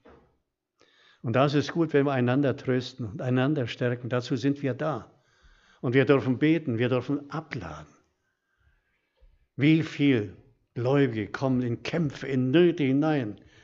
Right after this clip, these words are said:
wegen ihres Glaubens. Dann kommt die Krankheit noch dazu, dann noch Geldmangel, Alter und so weiter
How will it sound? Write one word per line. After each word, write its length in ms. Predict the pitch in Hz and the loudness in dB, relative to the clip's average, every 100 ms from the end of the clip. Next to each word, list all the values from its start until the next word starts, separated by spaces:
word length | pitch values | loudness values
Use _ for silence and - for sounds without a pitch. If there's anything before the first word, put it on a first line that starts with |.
| _ _ _ | _ _ _
wegen 360 | - 143 175 160 | 2 8 10 8
ihres 440 | 160 156 156 - | 4 6 4 2
Glaubens. 500 | 143 156 160 131 120 | 0 4 4 4 0
Dann 160 | - 156 | 0 2
kommt 220 | 165 160 | 2 2
die 100 | 156 | 2
Krankheit 540 | - 160 175 - 143 147 | 0 2 2 2 0 0
noch 160 | 123 | -2
dazu, 420 | - - - 123 - - - | -2 -4 -2 -2 -2 -12 -2
dann 160 | 165 165 | 4 6
noch 280 | 160 156 - | 6 4 4
Geldmangel, 640 | 175 170 160 147 135 127 | 6 8 6 2 2 2
Alter 520 | 131 175 175 165 147 | 0 4 6 6 2
und 120 | 151 151 | 2 2
so 120 | 151 | 2
weiter 200 | 151 | 2